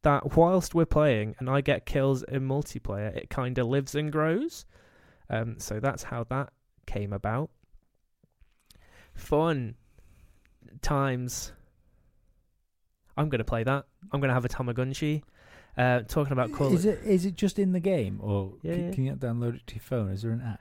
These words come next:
Speaker 1: Oh, hello.
Speaker 2: It would feel like a missed opportunity if there was
Speaker 1: Yeah.
Speaker 2: no app.
Speaker 1: Or there's, like, an app, and then it feeds off the kills, and then you can do stuff with your kills.
Speaker 2: Yeah, and then you can pimp 'em on your phone.
Speaker 1: Oh, mate. Get us in.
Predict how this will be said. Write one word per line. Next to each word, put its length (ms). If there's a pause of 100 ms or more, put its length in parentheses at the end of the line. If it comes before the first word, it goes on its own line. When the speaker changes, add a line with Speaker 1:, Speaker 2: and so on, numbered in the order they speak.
(140)
Speaker 1:
Oh, 960
hello. 640 (260)
Speaker 2:
It 120
would 180
feel 340
like 240
a 60
missed 440
opportunity 600
if 80
there 120
was 80
Speaker 1:
Yeah. 280
Speaker 2:
no 80
app. 200 (300)
Speaker 1:
Or 200
there's, 180
like, 100
an 80
app, 380
and 80
then 100
it 80
feeds 300
off 160
the 80
kills, 420
and 100
then 140
you 80
can 160
do 200
stuff 340
with 200
your 80
kills. 520
Speaker 2:
Yeah, 340
and 140
then 100
you 80
can 160
pimp 240
'em 100
on 120
your 80
phone. 420
Speaker 1:
Oh, 480
mate. 480 (480)
Get 160
us 140
in. 320